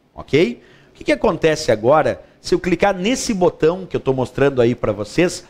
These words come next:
chamado sombreamento? Observa, esse botão, que aparece um baldinho virando tinta, ele pertence a uma guia chamada página inicial.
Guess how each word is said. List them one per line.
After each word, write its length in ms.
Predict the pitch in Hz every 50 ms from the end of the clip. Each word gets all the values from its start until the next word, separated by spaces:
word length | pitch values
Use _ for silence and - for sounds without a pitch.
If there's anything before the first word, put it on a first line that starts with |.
| _ _ _
chamado 580 | - - 170 165 175 180 190 180 185 190 165
sombreamento? 1300 | - - - - - - 226 240 240 220 220 220 214 196 160 151 147 143 135 123 110 - - 98 85 73 _ _ _ _ _ _ _ _
Observa, 560 | - 156 160 - - 175 139 123 107 113 110
esse 280 | 123 156 170 - - 165
botão, 540 | 151 151 - - 156 165 196 240 254 - - _ _ _ _ _ _ _
que 80 | -
aparece 420 | 127 - 135 131 143 151 - - 156
um 120 | 147 139
baldinho 580 | 135 147 143 131 131 120 110 143 175 196 180 147
virando 380 | 123 143 135 135 135 131 127
tinta, 680 | - - - - 165 196 202 180 - - 117 95 - - _ _ _ _ _ -
ele 200 | 143 170 196 185
pertence 800 | - - 208 190 - - 160 147 135 127 - - - 113 90 - _ _ _ _ _
a 160 | - 135 151 156
uma 260 | 156 151 156 151 151
guia 500 | 151 143 127 139 175 175 156 143 123 113
chamada 520 | - - 160 135 127 127 120 120 123 120
página 640 | - - _ - 156 160 165 160 131 139 143 143 131
inicial. 680 | 131 127 123 - - - 117 98 98 123 170 226 -